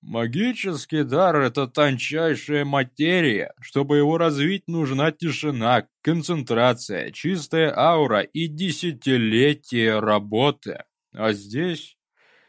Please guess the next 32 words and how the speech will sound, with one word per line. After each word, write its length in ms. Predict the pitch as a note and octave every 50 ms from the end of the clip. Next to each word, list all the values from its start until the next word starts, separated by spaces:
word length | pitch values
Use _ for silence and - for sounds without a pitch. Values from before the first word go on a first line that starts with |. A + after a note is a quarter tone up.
| _ _ -
Здесь 720 | A2+ G2+ G2+ G#2+ B2+ D#3 G3 A3+ A#3+ A#3+ A#3 G#3 D3+ -
аура 420 | E3 F#3 G#3 G#3 G3 F#3+ F3+ F3
такая, 580 | D3+ - - C#3 B2+ - - D3 D#3+ D#3 D3 B2+
что 220 | A2 A2 C3 B2
у 40 | A#2+
меня 240 | A#2+ B2+ C3 B2+ B2
глаза 440 | B2 C3 B2+ B2 A#2+ A#2+ B2+ B2+ C3
слезятся. 840 | B2+ C#3 D3 D3 C#3+ C3+ C3+ C#3 C3 C3 B2 A#2+ - - - - - _ _ _ _
Это 280 | - C3 C3 B2+ - C3+
симфония 680 | B2 A#2 D3 C#3+ C3 A#2+ D3+ E3+ D#3+ D3+ D3+ D3+ D3+
из 80 | D3 C3+
запахов 640 | B2+ C3+ E3 E3+ D#3+ - D3 D3+ - C#3 B2 A#2 _ _
пота, 400 | - F#3+ F#3 F3+ D3+ - C#3 A#2+
отчаяния 840 | A2+ G#2 _ - - - C#3+ D#3 E3+ D#3+ C3+ A#2 A2+ A2 G#2+ G#2 G#2
и 40 |
немытых 640 | G#2 A2+ A#2 A#2 A#2+ C3 C#3+ D3 - D3+ B2+ B2 _
тел. 400 | - A#2+ A#2 A2+ G#2 G#2 F#2+ _ _ _ _ - - _ _
Среди 400 | - - - B2+ C3+ C3 B2+ C3+
них 200 | D3 E3+ F3+ -
таланты 520 | - - C#3+ C3+ D#3 F3+ F#3 E3+ C3+ B2+ A2+
на 140 | A2+ A#2 C3+
уровне 420 | D#3 E3+ D#3+ D3+ B2+ A#2+ A2+ A2+
карточного 680 | G#2 - D3+ D3+ D3+ - D3 C3 - - C3 B2 A#2
гадания 560 | A2+ A#2 A#2 A2+ A#2+ D3 E3+ E3+ D3 A#2+ G#2+
на 220 | G#2+ G#2+ G#2+ G#2+ A2
рынке 360 | C3+ D#3 D#3 - - B2 A#2
за 200 | G#2+ G#2+ A#2 A2
жменю 400 | G#2 G#2+ A#2+ C3 C#3+ C#3+ C3+ C3
семечек». 640 | B2+ - - B2+ G#2+ G2+ G2 - - F#2+ - _ _ _ _ _ _ _ _ _ _ _ _ _ -
Это 280 | - F3+ F3+ E3 F#3 F#3+
абстрактное 640 | F3+ - - - G3+ G#3+ F#3 - - A#2 A2 G#2+ G2+
рассуждение, 720 | G#2+ G2+ - - C3 A#2+ A#2 A2 G2+ G2 F#2+ - - -